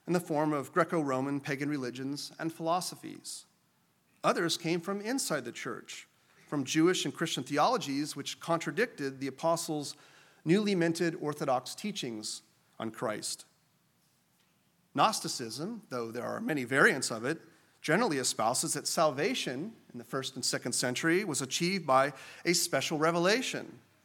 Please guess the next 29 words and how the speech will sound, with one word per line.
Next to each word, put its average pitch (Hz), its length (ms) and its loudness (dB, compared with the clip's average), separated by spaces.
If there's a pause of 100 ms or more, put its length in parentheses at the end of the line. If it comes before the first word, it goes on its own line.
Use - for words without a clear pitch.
(160)
that 135 100 -2
awakens 170 460 2
the 160 80 -2
knowledge 170 420 4
of 135 100 -4
the 143 80 -2
divine 175 600 6
or 139 120 2
the 131 180 -2 (260)
spiritual - 540 2
within 147 280 0
mankind. 127 840 2 (920)
And 143 120 -2
Jesus 202 360 0
was 131 280 -2
either 165 320 6
the 139 160 -2
embodiment 135 680 2
of 117 220 -4
a 117 180 -4
supernatural 127 680 -2
being 131 380 -4
who 143 180 -4
brought 156 420 0
these 131 240 -2
spiritual 165 480 -2
mysteries 156 500 -2
to - 160 -10
earth, 123 360 -6